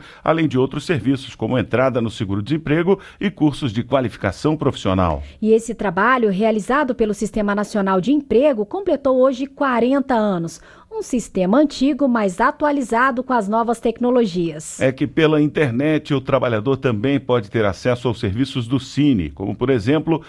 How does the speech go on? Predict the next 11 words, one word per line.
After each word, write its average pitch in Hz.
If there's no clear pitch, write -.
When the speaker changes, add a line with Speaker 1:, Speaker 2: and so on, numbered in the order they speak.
Speaker 1:
vagas 139
disponíveis 147
em 180
todo 170
o 180
país, 127
tudo 151
sem 139
sair 113
de 190
casa. 80